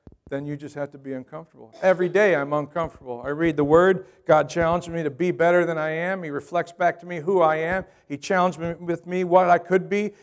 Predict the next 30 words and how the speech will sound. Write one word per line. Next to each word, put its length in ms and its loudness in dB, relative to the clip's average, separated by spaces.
He 80 -8
challenges 480 0
me 180 -4
with 220 -4
the 80 -6
vision 400 2
that 140 2
He 140 -4
has 280 -2
for 100 -16
my 140 -4
life. 300 -2
He 100 -10
challenges 640 -6
us 180 2
with 140 -4
the 60 -6
vision 360 2
that 140 2
He 100 -2
has 240 -2
for 160 -6
His 180 -6
church, 380 2
that 180 -2
this 200 4
place 320 0
would 120 -4
be 140 0
this, 300 -2